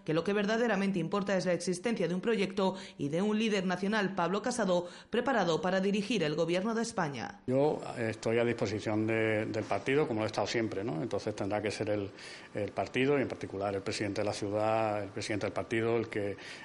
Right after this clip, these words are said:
Speaker 2: eh, decida o no apostar. Pero, eh, evidentemente estoy a disposición, pero lo importante no es quién se presente, eh, por Ceuta. Lo importante es que tenemos un candidato a ser presidente del gobierno de España, que es Pablo Casado,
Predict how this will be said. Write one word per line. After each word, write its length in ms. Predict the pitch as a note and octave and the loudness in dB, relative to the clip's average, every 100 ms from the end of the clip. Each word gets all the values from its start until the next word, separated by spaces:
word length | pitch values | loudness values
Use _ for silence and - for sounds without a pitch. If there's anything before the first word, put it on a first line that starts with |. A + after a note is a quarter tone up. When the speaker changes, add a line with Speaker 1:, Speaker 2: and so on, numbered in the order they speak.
| - | -8
Speaker 2:
eh, 160 | G#2 G2+ | -6 -4
decida 400 | F#2+ A2+ G#2 G2 | -4 -2 -2 -2
o 40 | |
no 360 | G#2 B2+ C3 A#2 | 0 2 2 0
apostar. 420 | - - G#2+ F2+ - | -2 -2 -2 -4 -8
Pero, 120 | G2+ | -10
eh, 460 | G2 G2 G2 G2 | -10 -8 -6 -6
evidentemente 420 | G2 G2+ G#2 G#2+ A2 | -6 -4 -2 0 0
estoy 140 | A#2 | 0
a 20 | |
disposición, 360 | G#2 G#2 G#2 G2+ | -2 -2 -4 -2
pero 120 | G#2+ | -2
lo 40 | |
importante 480 | A2 A2+ B2 A#2+ C3+ | 0 0 0 0 2
no 320 | B2+ B2 A#2 | 2 4 4
es 240 | A#2 A2+ - | 2 0 -2
quién 160 | - A2+ | -2 -2
se 140 | - | -2
presente, 520 | G2 G#2 A#2 G#2+ G#2+ G2+ - - - | -4 -2 0 0 -2 -6 -10 -14 -10
eh, 140 | - A2 | -4 -2
por 160 | A2 | 0
Ceuta. 280 | G2+ D3 G#2 | 2 2 2
Lo 60 | F#2+ | -4
importante 380 | F2+ G2 A2 C3 | -6 -2 0 0
es 40 | |
que 80 | B2+ | 0
tenemos 300 | A2+ A#2 A#2 | 2 2 2
un 80 | A#2 | 2
candidato 380 | A2 G#2+ A2 | 2 0 0
a 20 | G2+ | 0
ser 140 | A2+ | 0
presidente 300 | G#2+ A2 G#2 | -2 -2 0
del 100 | G#2 | 2
gobierno 240 | G#2 A2 | 2 2
de 60 | G#2 | 0
España, 300 | - B2 C3 | 0 0 0
que 100 | A2 | -2
es 40 | |
Pablo 220 | F#2 G#2 G2+ | -2 -2 -2
Casado, 460 | G2 B2 B2 C#3+ | -2 0 2 2